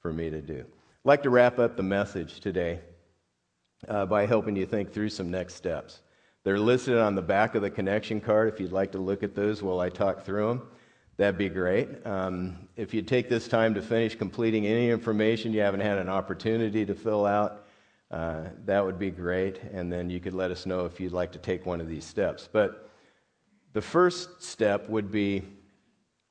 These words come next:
to pray over my circle of concerns in a specific situation and be faithful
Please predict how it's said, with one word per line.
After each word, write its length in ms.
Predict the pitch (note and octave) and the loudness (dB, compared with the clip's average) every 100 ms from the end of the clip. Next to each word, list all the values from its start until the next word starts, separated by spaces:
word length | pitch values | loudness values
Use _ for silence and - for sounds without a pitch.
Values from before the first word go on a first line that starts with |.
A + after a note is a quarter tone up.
| _ - | _ -4
to 120 | A#2 | -2
pray 380 | - D3+ D#3+ F#3+ | 2 6 8 8
over 340 | C3 A#2 A2 | 6 4 4
my 220 | G#2 G#2+ G#2 | 4 4 2
circle 440 | - C3+ C3+ A#2+ | 2 2 4 2
of 160 | G#2+ - | 2 0
concerns 840 | G2 - C3 C3 F#2+ F2+ F#2 - - _ _ _ _ _ _ _ | -4 -2 2 2 2 0 -4 -10 -20 _ _ _ _ _ _ _
in 100 | A2+ | -4
a 80 | G2+ | -4
specific 580 | - G2+ - B2 B2 B2 | -4 -6 0 2 2 0
situation 800 | - B2 B2+ G#2+ G2+ F#2 F#2+ F2+ | 0 0 2 2 2 0 -2 -4
and 320 | - G#2 G2+ | -4 -4 -2
be 140 | G2+ F#2 | -2 -4
faithful 880 | - - C3+ C3+ C3+ F#2 D#2+ D#2+ | -4 2 4 4 0 -4 -4 -8